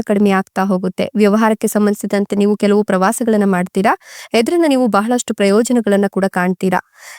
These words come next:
ನಿಮ್ಮ ಜೀವನದಲ್ಲಿನ ಎಲ್ಲ ಸಮಸ್ಯೆಗಳು ಕೊನೆಯಾಗುತ್ತೆ. ಹೀಗಾಗಿ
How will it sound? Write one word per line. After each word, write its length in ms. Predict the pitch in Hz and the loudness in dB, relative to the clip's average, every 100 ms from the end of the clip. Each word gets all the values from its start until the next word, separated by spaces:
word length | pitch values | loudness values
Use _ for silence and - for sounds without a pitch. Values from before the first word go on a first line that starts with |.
| - | 0
ನಿಮ್ಮ 160 | 285 302 | 2 4
ಜೀವನದಲ್ಲಿನ 640 | 214 254 320 285 254 233 233 | 2 0 2 0 0 2 2
ಎಲ್ಲ 340 | 233 196 214 214 | 2 2 2 0
ಸಮಸ್ಯೆಗಳು 640 | - 208 247 - 262 226 | 0 -2 -2 -2 0 0
ಕೊನೆಯಾಗುತ್ತೆ. 580 | 202 202 196 180 185 190 | 0 0 0 -2 -4 -4
ಹೀಗಾಗಿ 540 | 208 214 202 196 285 | -2 0 0 0 -4